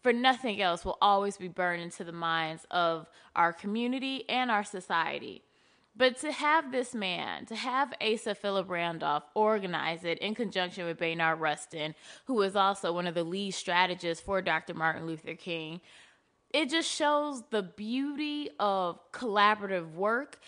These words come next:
as well as doing something that is for the betterment of everyone and not just for self. George Pullman was for self.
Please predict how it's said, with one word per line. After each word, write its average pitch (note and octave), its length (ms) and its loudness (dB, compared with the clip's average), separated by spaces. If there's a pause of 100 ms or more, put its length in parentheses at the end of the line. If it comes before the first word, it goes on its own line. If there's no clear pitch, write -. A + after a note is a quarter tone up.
(140)
as B3+ 180 0
well D4 280 2
as B3 140 -2
doing B3+ 360 -2
something G#3+ 380 -4
that F#3+ 120 0
is F3+ 120 -4
for F#3+ 180 -2
the E3+ 120 -2
betterment G3+ 600 -2
of F3+ 180 -4
everyone F#3 520 0
and E3 80 -6
not E3+ 240 0
just E3+ 240 -8
for E3+ 100 -10
self. - 560 -8 (560)
George D4 300 2
Pullman B3+ 360 4
was F#3 200 -4
for - 100 -12
self. - 580 -6